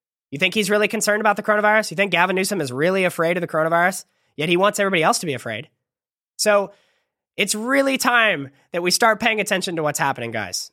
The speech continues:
It's time that we start paying attention to what these people are telling us. It's not like we have to guess. We're able to,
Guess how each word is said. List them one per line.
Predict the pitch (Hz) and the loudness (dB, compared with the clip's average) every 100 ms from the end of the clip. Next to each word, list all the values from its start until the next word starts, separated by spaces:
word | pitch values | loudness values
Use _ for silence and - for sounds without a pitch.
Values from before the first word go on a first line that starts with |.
| - | -18
It's | 113 - | -14 -10
time | - 170 214 | 0 4 4
that | 208 | 2
we | 185 | 0
start | 208 170 | 0 0
paying | 170 170 | -2 -4
attention | 156 165 143 156 143 | -4 -4 -4 -4 -4
to | - 139 131 131 131 127 _ - | -2 -2 0 0 -2 -6 _ -10
what | 131 160 202 | 0 2 2
these | 196 220 | 2 -2
people | - 226 214 196 | 0 -2 2 2
are | 180 | 2
telling | - 180 160 117 | 0 0 0 -2
us. | - | -6
It's | 127 | -6
not | 170 | -6
like | 175 | -4
we | 196 | -2
have | 190 196 | 0 -2
to | 196 | -2
guess. | 156 170 117 | 2 2 0
We're | 139 123 | -6 -4
able | 147 175 190 | -2 -2 -2
to, | - 165 139 | -4 -6 -6